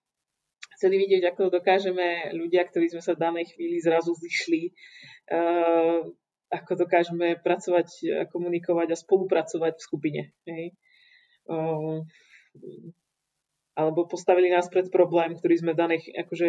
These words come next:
ešte v živote nemali šancu nejak mať alebo riešiť, alebo teda ja rozhodne nie. A, ehm, ako pozorovali, že ako si s ním poradím, hej.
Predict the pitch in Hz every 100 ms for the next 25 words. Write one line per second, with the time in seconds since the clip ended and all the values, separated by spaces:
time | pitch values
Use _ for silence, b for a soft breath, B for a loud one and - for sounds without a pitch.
0 | 156 - - 170 175 175 180 175 170 165
1 | 180 170 - 160 156 139 _ - 165 151
2 | _ _ 165 165 160 170 165 165 151 160
3 | - 175 160 160 147 156 156 170 160 151
4 | 156 175 _ _ _ _ _ _ _ _
5 | _ - - 160 156 156 151 160 B B
6 | B - 165 160 156 156 156 160 151 _
7 | - - - _ _ _ _ - 165 170
8 | 170 160 156 160 160 156 151 156 - 175
9 | 175 156 156 147 147 156 160 156